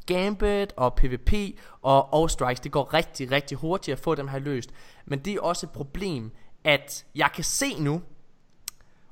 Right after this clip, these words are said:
og det, vi sagde det faktisk, at vi kaldte det lidt i den, dengang vi, øh, vi tre, vi gennemgik roadmappet, øh, jamen det er, jeg kan se, at januar og februar bliver rigtig, rigtig tørre.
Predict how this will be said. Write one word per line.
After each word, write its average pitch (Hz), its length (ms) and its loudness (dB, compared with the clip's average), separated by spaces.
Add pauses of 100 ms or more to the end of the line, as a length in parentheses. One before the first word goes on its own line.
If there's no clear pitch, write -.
og 151 140 2
det, 180 180 0
vi 156 60 -2
sagde 185 320 6
det 180 80 -4
faktisk, 143 340 0
at 143 80 -8
vi 160 40 -4
kaldte - 400 -4
det 151 80 0
lidt 147 180 0
i 131 160 -8
den, 143 360 -2
dengang 143 420 2
vi, 117 220 -4
øh, 120 140 -6
vi 143 60 -2
tre, 147 240 4
vi 131 100 -6
gennemgik 143 460 0 (100)
roadmappet, 135 520 6 (420)
øh, 117 500 4 (460)
jamen 139 200 6
det 160 140 6
er, 156 60 10
jeg 151 180 6
kan 151 120 -2
se, 190 340 2
at 139 140 0
januar 139 320 4
og 120 80 4
februar 139 380 8
bliver 127 260 4
rigtig, - 280 2
rigtig - 220 -4
tørre. 117 340 2